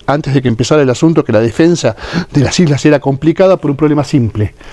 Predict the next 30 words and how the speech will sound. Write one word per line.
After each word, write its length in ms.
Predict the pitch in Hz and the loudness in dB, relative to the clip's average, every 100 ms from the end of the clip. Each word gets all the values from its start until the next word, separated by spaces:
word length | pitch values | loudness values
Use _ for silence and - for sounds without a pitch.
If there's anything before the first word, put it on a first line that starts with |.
| - | -2
No 120 | 139 | 0
podíamos 400 | - 135 147 139 | 2 2 2 2
mantener 320 | 120 110 127 | 0 0 0
superioridad 540 | 139 - 113 110 113 117 | 0 0 2 2 2 2
aérea. 440 | 110 101 92 82 - - - - - - - - - - - | 2 0 -2 -6 -16 -20 -20 -20 -20 -20 -20 -20 -20 -14 -8
Al 200 | 110 147 | -2 0
no 100 | 165 | 2
poder 280 | 156 165 | 2 2
mantener 360 | 160 147 151 151 | 0 -2 -2 -2
superioridad 500 | 131 113 113 123 156 | -2 -2 2 2 4
aérea, 400 | 190 180 196 220 | 4 2 2 0
le 60 | 139 | -2
estás 220 | 135 - | -2 -2
entregando 480 | 113 120 127 139 135 | -2 0 0 2 2
el, 180 | 110 - - - | 0 -6 -8 -2
el 140 | 113 | -2
cielo 380 | - 160 165 196 - - - - - | 2 2 2 -2 -10 -20 -20 -20 -8
al 200 | - 120 | -4 -2
enemigo, 460 | 127 131 131 107 98 | -2 0 0 -2 -2
y 100 | 139 | 2
el 80 | 135 | 4
enemigo 320 | 139 127 143 | 4 4 2
te 120 | 151 | 2
va 60 | 123 | 0
a 40 | |
tirar. 260 | 110 117 98 - - - - | 0 -4 -6 -10 -20 -10 -6
Es 100 | - | -6
así 160 | - | -6
de 120 | 135 | -6
simple. 380 | - 104 - - | -6 -8 -12 -16